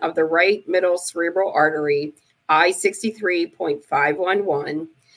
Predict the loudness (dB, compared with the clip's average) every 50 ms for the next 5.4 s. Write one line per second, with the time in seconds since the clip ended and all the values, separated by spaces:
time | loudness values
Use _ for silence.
0 | _ _ _ _ -2 0 2 2 2 4 4 2 2 0 0 0 2 4 4 2
1 | 2 0 0 -2 0 0 0 0 -2 -4 -4 -6 -6 -6 -6 -8 -8 -8 -8 -10
2 | -8 -4 -2 2 4 4 6 6 4 4 2 0 -4 -10 _ _ _ _ _ _
3 | -2 0 2 2 2 0 2 2 2 2 4 4 4 2 2 0 0 0 0 0
4 | 2 4 4 4 2 2 0 0 2 2 2 2 0 -4 -8 -12 -10 -4 0 2
5 | 2 2 2 4 2 4 4 2